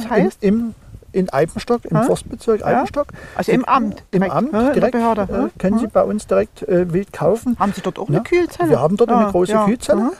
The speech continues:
Speaker 1: dort. Sie
Speaker 2: Mhm.
Speaker 1: können natürlich auch bei allen anderen Jägern Wild kaufen,
Speaker 2: Ja.
Speaker 1: nicht nur bei uns. Ja. Und wir geben das an Gaststätten ab.
Speaker 2: Mhm.
Speaker 1: Ja, und wir geben das auch an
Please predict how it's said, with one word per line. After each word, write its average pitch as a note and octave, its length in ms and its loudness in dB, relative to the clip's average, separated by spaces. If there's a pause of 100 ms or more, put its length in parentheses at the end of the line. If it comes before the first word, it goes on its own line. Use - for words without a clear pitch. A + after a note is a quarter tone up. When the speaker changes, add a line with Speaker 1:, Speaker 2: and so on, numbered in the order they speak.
(320)
Speaker 1:
dort. D4+ 160 0 (240)
Sie A3+ 80 -4
Speaker 2:
Mhm. A3 40 0
Speaker 1:
können G#3 180 4
natürlich G3+ 360 0
auch F#3 220 2
bei D3 320 0 (140)
allen C#3 180 2
anderen F#3+ 380 4
Jägern F#3+ 460 0 (280)
Wild F3 260 -2
kaufen, F3+ 240 2
Speaker 2:
Ja. F3+ 120 6
Speaker 1:
nicht - 180 -2
nur D3 80 0
bei C3 180 -2
uns. G#3 380 -4 (140)
Ja. F3 220 0 (120)
Und G#3+ 360 0 (380)
wir D3+ 200 -2
geben E3+ 260 0
das D#3 100 0
an B2+ 140 0
Gaststätten A3 560 0
ab. D4+ 160 -4 (100)
Speaker 2:
Mhm. A3 220 4 (480)
Speaker 1:
Ja, - 160 -2
und F3+ 200 4
wir E3+ 100 2
geben G#3 300 0
das G#3 240 -2
auch F#3+ 460 2
an E3 280 0